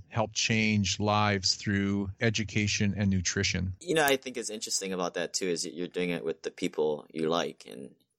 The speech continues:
Speaker 2: you're kind of your friend.
Speaker 1: Yeah, well, he, he's, he's actually an expert in this whole health and wellness and nutrition field. He's been involved in that for a long, long, long time. And so it was just a natural extension to what he's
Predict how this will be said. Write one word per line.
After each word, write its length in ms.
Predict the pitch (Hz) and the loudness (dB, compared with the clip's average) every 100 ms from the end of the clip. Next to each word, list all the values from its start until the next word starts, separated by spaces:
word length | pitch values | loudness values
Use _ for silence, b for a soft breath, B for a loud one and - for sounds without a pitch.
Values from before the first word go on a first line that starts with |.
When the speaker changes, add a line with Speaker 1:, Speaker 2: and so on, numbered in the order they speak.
| _ - | _ -12
Speaker 2:
you're 180 | 71 71 | -8 -8
kind 220 | - 67 | -6 -6
of 60 | 65 | -4
your 80 | |
friend. 380 | - - 78 64 - | -4 -2 -2 -2 -2
Speaker 1:
Yeah, 240 | 135 151 117 | 2 2 4
well, 140 | 127 | 2
he, 160 | 123 143 | 2 0
he's, 320 | 117 165 143 | 0 2 2
he's 260 | 104 147 | 2 2
actually 300 | 127 131 127 | 4 2 2
an 80 | 107 | 2
expert 400 | 120 - 104 98 | 0 0 0 0
in 100 | 104 | 2
this 160 | 101 95 | 2 2
whole 340 | 117 101 98 | 2 2 0
health 280 | - 110 110 | 2 0 2
and 100 | 110 | 0
wellness 540 | 104 107 104 92 - - - | 2 4 2 2 0 -2 0
and 120 | 107 | 2
nutrition 640 | 95 - 117 - 101 95 - | 2 2 2 2 2 0 -4
field. 500 | - - 123 104 98 | -8 0 4 4 4
He's 200 | 98 98 | 2 0
been 340 | 98 101 98 98 | 2 4 4 2
involved 360 | 101 101 104 | 4 2 2
in 80 | 101 | 2
that 200 | 95 92 | 2 2
for 300 | - 98 95 | 0 2 4
a 140 | 92 98 | 4 4
long, 280 | 101 104 | 4 4
long, 220 | 101 98 95 | 4 4 4
long 220 | 95 95 | 4 2
time. 420 | - 107 95 92 - B B B B B | 2 2 4 2 -2 B B B B B
And 160 | 101 92 | 2 4
so 240 | - 101 | 6 6
it 140 | 92 101 | 6 4
was 180 | 98 | 4
just 200 | 95 98 | 4 2
a 60 | 101 | 4
natural 440 | 98 104 107 110 | 4 4 4 2
extension 500 | 92 - 110 107 - | 4 4 4 4 2
to 100 | 92 | 2
what 140 | 98 95 | 4 6
he's 180 | 104 | 4